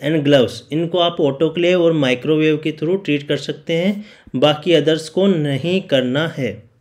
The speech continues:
क्लियर है? नेक्स्ट बात करेंगे फोर्थ नंबर क्वेश्चन, while working as a nursing officer in the labor ward, आप लेबर वार्ड में काम कर रहे हैं, एक नर्सिंग ऑफिसर हैं,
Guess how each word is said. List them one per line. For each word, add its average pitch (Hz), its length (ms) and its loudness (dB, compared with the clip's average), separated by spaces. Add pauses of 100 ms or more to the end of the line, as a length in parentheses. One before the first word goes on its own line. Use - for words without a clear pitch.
(260)
क्लियर 156 260 0
है? 196 180 -4 (360)
नेक्स्ट 170 300 0
बात 180 200 2
करेंगे 180 280 0
फोर्थ 160 360 -4
नंबर 180 200 -2
क्वेश्चन, 180 420 -8 (580)
while 139 420 4
working 170 480 2
as 170 220 2
a 180 80 -2
nursing 160 440 -2
officer 147 460 -2 (160)
in 165 240 -4
the 170 160 2
labor 139 280 0
ward, 135 320 0 (140)
आप 139 220 -2
लेबर 143 240 0
वार्ड 156 260 2
में 160 160 -4
काम 156 260 -2
कर 160 180 0
रहे 170 120 -2
हैं, 175 120 0
एक 160 180 -4
नर्सिंग 143 380 -6
ऑफिसर 151 420 -4
हैं, 175 220 -4